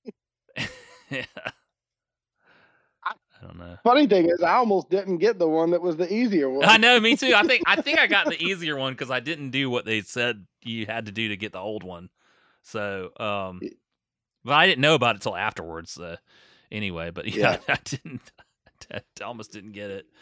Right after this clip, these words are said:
Speaker 1: but
Speaker 2: Yeah, so I guess my hype still is, like, how much longer
Speaker 1: <clears throat>
Speaker 2: is it gonna be something that's neat? I,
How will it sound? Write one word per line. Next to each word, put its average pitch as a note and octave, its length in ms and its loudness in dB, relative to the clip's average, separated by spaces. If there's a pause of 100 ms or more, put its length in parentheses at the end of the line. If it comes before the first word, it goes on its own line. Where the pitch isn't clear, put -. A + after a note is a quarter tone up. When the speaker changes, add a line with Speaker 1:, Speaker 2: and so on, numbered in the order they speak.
(680)
Speaker 1:
but G2 340 -6 (260)
Speaker 2:
Yeah, F#3 100 4 (180)
so G3 120 2
I G3 80 4
guess B3 240 2
my F#3+ 160 0
hype E3+ 180 2
still D#3 360 0
is, A2+ 180 -2
like, A2+ 220 -2
how C3 200 -2
much A#2 260 -4
longer G2+ 680 0
Speaker 1:
<clears throat> - 20 -20
Speaker 2:
is - 220 0
it - 100 -6
gonna G2 220 0
be F#2 260 0
something F#2 460 -2
that's E2+ 240 0
neat? F#2 440 0
I, E3+ 80 6